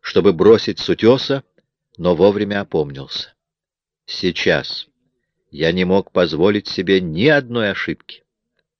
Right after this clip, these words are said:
На футляре оставались мои отпечатки пальцев. Я вытащил носовой платок и старательно протер весь футляр. Пять или шесть раз, пока не убедился,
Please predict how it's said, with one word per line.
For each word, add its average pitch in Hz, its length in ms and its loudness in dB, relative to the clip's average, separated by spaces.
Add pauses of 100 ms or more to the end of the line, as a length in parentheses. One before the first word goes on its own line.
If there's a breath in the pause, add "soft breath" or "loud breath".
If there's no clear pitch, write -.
(500)
На 85 140 -4
футляре 104 600 4
оставались 104 720 0
мои 95 260 0
отпечатки 92 720 -4
пальцев. - 600 -6 (1200)
Я 85 200 2
вытащил 104 460 0
носовой 92 420 2
платок 98 540 0 (520)
и 80 60 -6
старательно 113 680 0
протер 98 500 0
весь 80 260 -2
футляр. - 520 -14 (1120)
Пять 104 360 2
или 95 160 2
шесть - 400 -2
раз, 92 400 0 (460 soft breath)
пока 95 320 2
не 95 120 0
убедился, 95 800 0